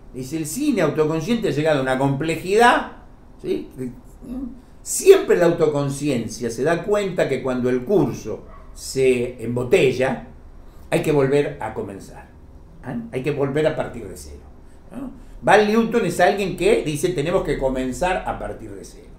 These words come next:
Eh, pero comenzando a partir de cero, incorporando elementos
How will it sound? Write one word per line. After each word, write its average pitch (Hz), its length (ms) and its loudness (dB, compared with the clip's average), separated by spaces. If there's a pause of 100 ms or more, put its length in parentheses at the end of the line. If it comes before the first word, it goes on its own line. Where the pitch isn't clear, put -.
(380)
Eh, - 220 -12 (120)
pero 151 360 2 (500)
comenzando 131 560 2
a 151 120 4
partir 147 340 2
de 190 100 6
cero, 202 240 4
incorporando 139 800 4
elementos 175 760 0